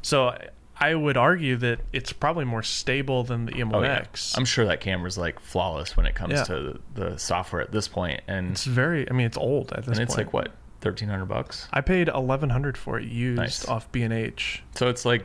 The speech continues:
Speaker 2: right there, like, just enough that would be appealing to YouTubers and vloggers.
Speaker 1: Exactly.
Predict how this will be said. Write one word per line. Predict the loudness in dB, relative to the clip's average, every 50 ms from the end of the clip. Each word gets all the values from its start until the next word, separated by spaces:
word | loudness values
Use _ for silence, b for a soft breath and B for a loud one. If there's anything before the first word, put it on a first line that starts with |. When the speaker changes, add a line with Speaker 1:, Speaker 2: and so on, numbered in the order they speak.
| 0 2
Speaker 2:
right | 4 4 4 2
there, | 2 2 4 4 4 2
like, | 2 0 -2 -2 -4 -10 -18 -18 -16 -18 -18 -14 -6
just | -2 0 0 0 0 -2
enough | 2 4 4 2 2 0
that | 0 -2 -2 -2 -10 -16 -16 -16 -18 -18 -18 -10 -2
would | -2 -2 0 2
be | 0 0 2 2 0 0 -2 -2
appealing | -6 -6 -2 0 0 2 2 2 0 0 -2 -2 -4 -6
to | -6 -6 -4 -4
YouTubers | -2 -2 -2 -4 -2 -2 -2 -2 -2 -2
and | -4 -4 -2
vloggers. | 0 0 0 0 -2 -2 -2
Speaker 1:
Exactly. | 0 2 2 0 0 0 -4 -6 -6